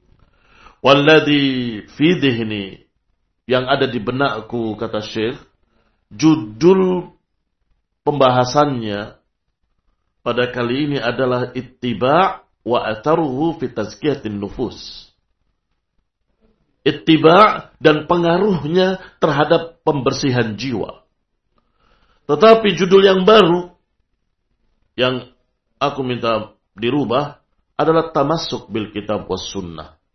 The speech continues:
berpegang dengan kitab was sunnah. Wa kilahuma yaltaqiyani fi ghayah.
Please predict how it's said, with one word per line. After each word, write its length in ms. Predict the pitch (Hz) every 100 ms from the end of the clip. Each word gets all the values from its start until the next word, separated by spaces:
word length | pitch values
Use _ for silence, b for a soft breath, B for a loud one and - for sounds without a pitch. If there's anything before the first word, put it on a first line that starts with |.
| _
berpegang 560 | 110 107 - 135 117 104
dengan 240 | 101 98
kitab 320 | 98 101 98 87
was 160 | 85
sunnah. 480 | - 85 - _ _ _ _ _ _ _ _ _ _ _ _ _
Wa 160 | 190 226
kilahuma 880 | 247 269 233 226 220 214 196 - _ _ -
yaltaqiyani 840 | 240 247 226 214 214 214 220 247 220
fi 120 | 226
ghayah. 520 | 185 143 107 95 -